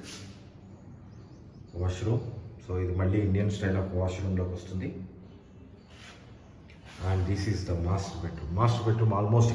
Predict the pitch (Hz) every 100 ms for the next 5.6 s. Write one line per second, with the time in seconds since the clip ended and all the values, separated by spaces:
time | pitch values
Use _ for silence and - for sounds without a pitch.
0 | 113 104 107 101 104 120 110 90 82 80
1 | - - - - - - 143 143 143 170
2 | 175 180 - - 143 143 - - 127 135
3 | 135 120 123 - - 147 139 - - 98
4 | 98 - - - - - - - - -
5 | 123 147 170 170 113 -